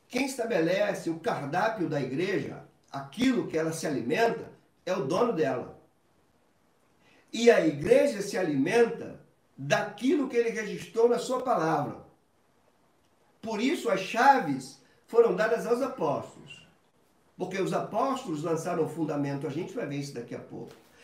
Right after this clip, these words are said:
Mas essa lição é muito importante, porque tem muita gente achando que é dona da igreja, é dona do púlpito.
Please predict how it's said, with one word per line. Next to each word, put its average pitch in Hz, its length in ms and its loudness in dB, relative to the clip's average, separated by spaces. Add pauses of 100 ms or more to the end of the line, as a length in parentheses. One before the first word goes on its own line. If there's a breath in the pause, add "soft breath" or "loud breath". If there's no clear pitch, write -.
(140 loud breath)
Mas 190 260 2
essa 285 180 0
lição 233 280 -2
é - 20 0
muito 247 240 -2
importante, 240 640 -2
porque 240 180 -10
tem 262 140 -4
muita 254 320 0
gente 233 260 2
achando 233 240 -4
que 233 80 -2
é 165 60 -2
dona 220 220 -2
da 208 80 -6
igreja, 185 320 -4
é - 20 -4
dona 233 240 2
do 185 160 -4
púlpito. 185 640 -10